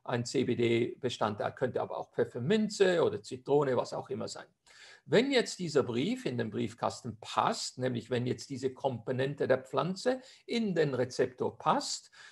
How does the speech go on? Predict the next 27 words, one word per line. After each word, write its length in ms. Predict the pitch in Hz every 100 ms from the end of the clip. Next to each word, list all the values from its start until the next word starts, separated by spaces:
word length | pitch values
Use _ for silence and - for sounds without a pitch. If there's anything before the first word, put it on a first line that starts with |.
| -
dann 260 | - 180 190
geht 220 | 147 127
es 240 | 113 104
rein, 420 | 110 180 269 285 196
jetzt 220 | 135 -
wird 160 | 127
der 80 | 127
Briefkasten 580 | 117 135 139 127 120 -
etwas 320 | 127 127 123
schwer, 400 | - 185 208 220
der 160 | 214 110
drückt 500 | 101 101 156 190 -
durch 160 | 143 139
diese 280 | 127 123
Membran 560 | 113 123 117 113 117 113
runter 500 | 127 196 247 269 277 - - - -
und 200 | 226 214
macht 240 | 180 151
eine 220 | 147 123
Veränderung 640 | 117 139 - 214 220 196 190
innerhalb 760 | - 160 147 139 131 123 120
des 200 | - -
Hauses 640 | - 180 254 277 285 - -
oder 300 | 120 120 120
innerhalb 420 | 127 120 120 -
der 140 | 127
Zelle. 440 | - - 196 269